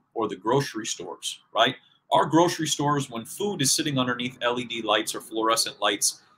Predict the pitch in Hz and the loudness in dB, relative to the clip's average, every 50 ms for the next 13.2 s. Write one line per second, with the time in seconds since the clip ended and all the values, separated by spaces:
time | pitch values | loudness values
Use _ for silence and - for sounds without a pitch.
0 | _ - - - - - - 120 117 - - - 139 143 147 143 143 143 139 - | _ -10 -4 -2 -2 -2 -2 -4 -4 -2 0 2 2 4 4 2 0 0 -2 -4
1 | 127 117 117 - 123 120 120 - - - - - _ - 107 104 101 - 113 107 | -4 -4 -4 -2 -2 -4 -4 -4 -8 -8 -8 -6 _ 0 2 2 2 4 2 2
2 | 107 - 107 101 - - 113 113 117 120 120 117 - 107 104 104 - - - - | 2 0 -4 -6 -4 -2 0 2 2 0 0 -2 -2 -2 -2 -2 -4 -6 -8 -6
3 | 120 123 127 - 123 110 107 98 98 101 101 - - - _ _ _ _ _ _ | -4 -4 -4 -6 -8 -8 -4 -4 -4 -4 -4 -6 -12 -16 _ _ _ _ _ _
4 | _ 113 113 107 104 101 - - _ _ _ _ _ _ _ - 120 120 - - | _ 6 8 8 8 6 4 -2 _ _ _ _ _ _ _ -10 -8 -4 0 2
5 | 170 170 - - 165 156 156 156 156 151 - _ - - 131 - - 139 135 131 | 2 2 2 0 -2 -2 -2 -2 -4 -6 -10 _ -10 -10 -8 -4 -2 0 0 0
6 | - 131 127 127 - 131 127 123 123 101 104 101 101 - - 107 - - 160 156 | -2 -2 -2 -2 0 0 -2 -2 -2 -2 -4 -4 -4 -6 -10 -10 -4 -2 -2 -2
7 | 147 - - - 117 113 113 - 123 117 107 - 117 101 101 101 107 107 - _ | -2 -4 -6 -6 -8 -8 -6 -4 -4 -4 -2 -2 -2 -2 -2 -4 -8 -10 -12 _
8 | - 127 120 120 - - - _ _ _ _ _ _ _ _ _ _ _ _ _ | -8 -8 -8 -8 -8 -14 -14 _ _ _ _ _ _ _ _ _ _ _ _ _
9 | _ _ _ _ _ - 139 135 143 147 143 143 143 139 135 135 - - - - | _ _ _ _ _ 2 2 2 2 0 -2 0 2 2 2 4 4 2 2 2
10 | 208 170 143 139 127 117 117 127 135 139 131 131 - 113 107 - - 139 135 131 | 2 2 4 8 10 10 10 10 8 6 2 2 0 -2 -6 -4 0 2 2 2
11 | 127 107 - - 113 113 117 123 127 127 - - 117 113 113 110 - - 107 107 | 2 0 -4 -6 -6 -2 -2 0 0 0 0 0 2 2 0 0 -2 -8 -6 -2
12 | 107 104 110 123 131 131 127 127 - 110 107 107 - - - 104 - - - 104 | -2 0 0 2 2 0 0 0 0 0 0 -2 -4 -6 -8 -4 -2 -2 -2 -2
13 | 98 - - - | -4 -8 -12 -16